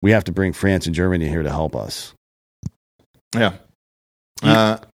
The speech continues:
Speaker 3: you don't think it's as simple as, uh, that's, like, the democratic answer to decline in birth rates in the country?
Speaker 1: Uh, I mean, that's called the Great Replacement Theory,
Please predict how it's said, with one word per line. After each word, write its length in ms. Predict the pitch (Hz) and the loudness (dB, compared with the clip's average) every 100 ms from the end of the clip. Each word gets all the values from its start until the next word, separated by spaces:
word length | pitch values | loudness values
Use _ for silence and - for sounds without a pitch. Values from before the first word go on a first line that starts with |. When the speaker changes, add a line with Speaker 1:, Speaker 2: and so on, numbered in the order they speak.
| - | 2
Speaker 3:
you 120 | 156 | 6
don't 120 | 160 | 6
think 160 | 147 139 | 4 2
it's 140 | 131 | 2
as 180 | 131 120 | 0 0
simple 420 | - 135 127 123 | 0 0 2 2
as, 260 | 117 113 113 | 2 0 -2
uh, 380 | 110 110 107 101 - - | -2 0 -2 -4 -10 -4
that's, 220 | 117 113 | -2 -2
like, 180 | 117 107 | -4 -4
the 80 | 113 | -4
democratic 640 | 107 113 110 123 107 104 | -2 -2 -2 -2 -2 -2
answer 340 | 110 107 113 104 | -4 -4 -4 -4
to 180 | 117 | -4
decline 460 | 107 117 110 117 107 | -4 -6 -4 -2 -2
in 80 | 104 | -2
birth 260 | 101 104 | -4 -4
rates 400 | 117 117 - - - | -4 -4 -4 -10 -6
in 60 | 123 | -4
the 60 | |
country? 360 | 123 120 120 120 _ _ _ _ _ _ - | -2 -2 -2 -6 _ _ _ _ _ _ 6
Speaker 1:
Uh, 280 | 143 143 143 | 10 12 10
I 100 | 135 | 10
mean, 160 | 147 135 | 10 10
that's 180 | 147 | 8
called 220 | - 175 127 | 8 8 8
the 80 | |
Great 300 | 101 107 135 | 6 8 6
Replacement 600 | 110 95 - 131 101 82 | 4 2 6 6 4 0
Theory, 500 | - 95 90 85 82 | 2 2 4 2 0